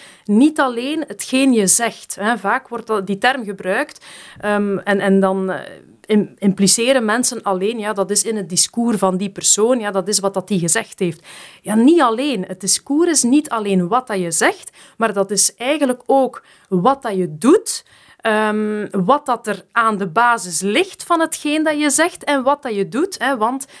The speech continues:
words trigger action, hè. Alles wat je zegt leidt uiteindelijk ook tot een bepaald handelen. Ehm, als jij bijvoorbeeld op zondag in de kerk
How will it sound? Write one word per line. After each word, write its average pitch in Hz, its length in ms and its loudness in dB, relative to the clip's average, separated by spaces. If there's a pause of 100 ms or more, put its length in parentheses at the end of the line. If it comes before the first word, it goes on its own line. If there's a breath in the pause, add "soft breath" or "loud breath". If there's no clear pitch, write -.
words 220 680 2 (220)
trigger 202 520 0 (220)
action, 277 540 0
hè. 254 180 0 (380)
Alles 240 300 2
wat 247 220 0
je 220 120 -2
zegt 208 420 -4
leidt 226 520 2
uiteindelijk 196 540 0
ook 254 180 0
tot 220 160 -2
een 202 120 0
bepaald 190 640 -2 (140)
handelen. 190 720 2 (540 soft breath)
Ehm, 214 380 -2
als 196 220 0
jij 226 240 0
bijvoorbeeld 202 520 0
op 196 120 -8
zondag 226 420 0
in 208 160 -2
de 190 60 -2
kerk 196 360 -2